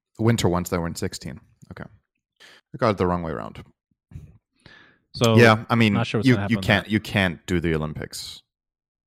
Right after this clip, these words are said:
Speaker 1: I think. Realistically, right now, you
Speaker 2: But
Speaker 1: can't
Speaker 2: can you
Speaker 1: do
Speaker 2: just
Speaker 1: the Olympics
Speaker 2: postpone it?
Speaker 1: in June. I don't know. I don't know.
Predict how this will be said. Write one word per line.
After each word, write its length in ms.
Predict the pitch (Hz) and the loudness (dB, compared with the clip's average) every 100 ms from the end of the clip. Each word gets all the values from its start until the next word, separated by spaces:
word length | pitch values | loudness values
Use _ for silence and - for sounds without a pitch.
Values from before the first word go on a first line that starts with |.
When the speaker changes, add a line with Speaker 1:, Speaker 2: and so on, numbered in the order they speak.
| - | -6
Speaker 1:
I 100 | 90 | -6
think. 440 | 85 73 - _ - | -6 -10 -14 _ -2
Realistically, 800 | 110 104 101 135 - 147 156 139 | 4 4 6 2 2 -2 -2 0
right 280 | 117 110 92 | 2 0 0
now, 360 | 92 95 98 | -2 -2 -2
you 220 | 101 95 - - | -4 -6 -6 -4
Speaker 2:
But 120 | 139 | -2
Speaker 1:
can't 80 | 151 | 0
Speaker 2:
can 120 | 147 | 2
you 60 | 135 | 0
Speaker 1:
do 40 | |
Speaker 2:
just 100 | 127 | -2
Speaker 1:
the 40 | 110 | -2
Olympics 260 | 110 - | -2 -2
Speaker 2:
postpone 200 | 117 175 | -4 -4
it? 40 | 87 | -6
Speaker 1:
in 40 | |
June. 340 | 80 76 50 - | -8 -10 -10 -14
I 80 | - | -14
don't 160 | - - | -14 -16
know. 80 | - _ - - - - - - | -20 _ -20 -20 -20 -20 -18 -4
I 60 | 107 | 0
don't 120 | 139 | 2
know. 160 | 175 | 2